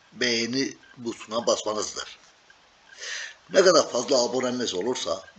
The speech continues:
beğeni butonuna basarsanız ben daha çok motive olur, daha çok çalışır ve sizlere daha faydalı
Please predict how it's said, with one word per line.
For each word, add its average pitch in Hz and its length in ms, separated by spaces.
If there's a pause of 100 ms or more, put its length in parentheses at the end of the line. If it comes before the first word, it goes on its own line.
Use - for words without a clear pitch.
beğeni 127 260
butonuna 90 280
basarsanız 107 640 (520)
ben 143 140
daha 151 100
çok 127 180
motive 104 300
olur, 101 220 (680)
daha 135 120
çok 131 200
çalışır 113 600 (800)
ve 139 80
sizlere 127 420
daha 151 160
faydalı 123 580